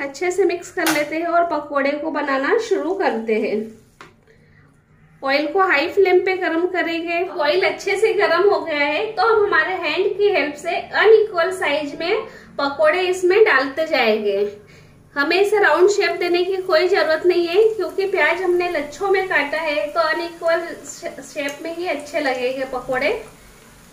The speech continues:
देखिए, एक बार में जितने हमारे पकोड़े आ जाएंगे हमारे बर्तन में, उतने ही पकोड़े हम ऐड करेंगे। फ्लेम को हाई रखा है मैंने, लो फ्लेम पे नहीं फ्राई करेंगे, नहीं तो ऑयल एब्जॉर्ब कर लेंगे।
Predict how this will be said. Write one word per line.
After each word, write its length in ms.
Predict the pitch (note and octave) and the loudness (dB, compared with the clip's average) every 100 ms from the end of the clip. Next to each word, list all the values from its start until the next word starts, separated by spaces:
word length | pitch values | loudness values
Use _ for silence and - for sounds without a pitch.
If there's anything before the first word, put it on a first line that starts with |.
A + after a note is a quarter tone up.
| - - - - - - - - - - - - - - | -20 -20 -20 -20 -20 -20 -20 -20 -20 -20 -20 -20 -20 -18
देखिए, 520 | C4+ D4 D4 D#4+ E4+ G4 - - - | -2 0 0 -4 -8 -8 -12 -12 0
एक 240 | D4+ F#4 G4 | 2 2 2
बार 220 | F4+ F#4 | 2 4
में 160 | G4 F#4+ | 4 2
जितने 300 | D4+ - G4+ | -4 -2 2
हमारे 320 | F#4 F4 F#4 | 4 4 0
पकोड़े 420 | F4 E4 D#4+ D#4 | -6 -4 0 2
आ 180 | E4 D#4+ | 2 0
जाएंगे 400 | F#4 D#4+ D4+ D4 | 0 -2 -2 -4
हमारे 340 | D#4+ D4 C#4 C#4 | -4 -2 -2 -2
बर्तन 360 | C4+ C4 C#4+ | -4 -4 -4
में, 140 | D4 E4 | -6 -6
उतने 320 | D#4 D4+ D4+ | -8 -8 -8
ही 120 | F4 | -6
पकोड़े 420 | F#4 E4+ D#4+ D4 D4+ | -6 -6 -4 -2 -2
हम 160 | D4+ | -4
ऐड 240 | C4+ C4+ - | -4 -6 -6
करेंगे। 440 | C#4 C#4+ C#4+ D#4 A4 A4 - - - - - - - - - | -4 -4 -4 -4 -4 -6 -14 -20 -20 -20 -20 -20 -20 -20 -10
फ्लेम 300 | F4+ D#4+ E4+ | -2 2 2
को 200 | F#4 G4 F#4+ | 2 0 0
हाई 240 | C#4+ E4 | 2 2
रखा 280 | F4 F4 F#4 | 0 -2 0
है 160 | F4+ F4+ | 4 6
मैंने, 300 | F4+ F#4 G#4 A4 - - - - - - | 6 4 4 2 -2 -14 -20 -20 -20 -8
लो 220 | C#4 D4 F4+ | 2 2 4
फ्लेम 320 | G4 F4+ F4+ | 2 0 0
पे 160 | F#4 F4+ | 0 2
नहीं 400 | F4 F#4 G4+ - | 4 6 6 4
फ्राई 500 | - - D4 C#4 D4 | -6 -4 0 0 0
करेंगे, 420 | D#4 D4+ D4+ E4 | -2 -2 -2 -6
नहीं 240 | E4 D4+ | -8 -8
तो 100 | D4 E4+ | -4 -2
ऑयल 340 | C#4+ C#4 D4+ | 0 -2 -2
एब्जॉर्ब 460 | C#4+ C#4+ D4+ E4+ F#4+ | -4 -2 -2 -2 -4
कर 100 | D#4+ | -4
लेंगे। 440 | C#4 C4 A#3+ G#3+ | -2 -2 -2 -2